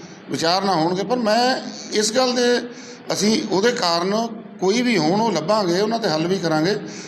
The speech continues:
ਤਬਦੀਲੀਆਂ ਵੀ ਹੋਣੀਆਂ ਚਾਹੀਦੀਆਂ ਉਸ ਢੰਗ ਨਾਲ ਪਾਰਟੀ ਦੀਆਂ ਨੀਤੀਆਂ 'ਚ, ਪਰੰਤੂ ਇੱਕ ਏਡੇ ਵੱਡੇ ਰੁਤਬਿਆਂ ਦੇ ਆਗੂ ਲੋਕ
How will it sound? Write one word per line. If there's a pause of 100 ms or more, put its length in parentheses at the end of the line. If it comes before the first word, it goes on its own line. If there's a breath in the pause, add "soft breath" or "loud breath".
(120 loud breath)
ਤਬਦੀਲੀਆਂ
ਵੀ
ਹੋਣੀਆਂ
ਚਾਹੀਦੀਆਂ (380 loud breath)
ਉਸ
ਢੰਗ
ਨਾਲ
ਪਾਰਟੀ
ਦੀਆਂ
ਨੀਤੀਆਂ
'ਚ, (480 loud breath)
ਪਰੰਤੂ
ਇੱਕ (200)
ਏਡੇ
ਵੱਡੇ
ਰੁਤਬਿਆਂ
ਦੇ
ਆਗੂ
ਲੋਕ